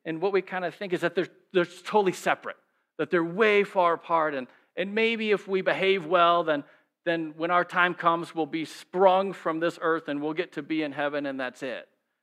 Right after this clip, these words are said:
And that's the whole point of what's going on. That, that I think has been taught in a lot of churches, and, and it's not entirely incorrect, but it's not the whole story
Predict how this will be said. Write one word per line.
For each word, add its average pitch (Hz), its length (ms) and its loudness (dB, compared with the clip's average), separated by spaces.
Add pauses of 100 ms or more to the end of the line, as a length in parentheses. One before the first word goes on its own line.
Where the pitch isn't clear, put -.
(120)
And 131 120 -4
that's 143 160 0
the 147 120 -6
whole 143 120 -4
point 151 360 -2
of 127 80 0
what's 113 160 -4
going 117 340 -4
on. 101 260 -4
That, 113 140 -4 (340)
that 156 120 2
I 165 100 6
think 185 160 -4
has 160 100 -2
been 160 140 -6
taught 156 400 2 (380)
in 143 100 2
a 143 60 6
lot 135 200 6
of 123 80 -6
churches, 123 520 -6
and, 117 120 -8 (320)
and 151 120 -2
it's 156 120 -2
not 226 160 6
entirely 214 640 2
incorrect, 180 460 -2
but 151 80 -4
it's 147 120 -8
not 208 140 -2
the 165 60 -8
whole 165 160 -6
story 101 560 -6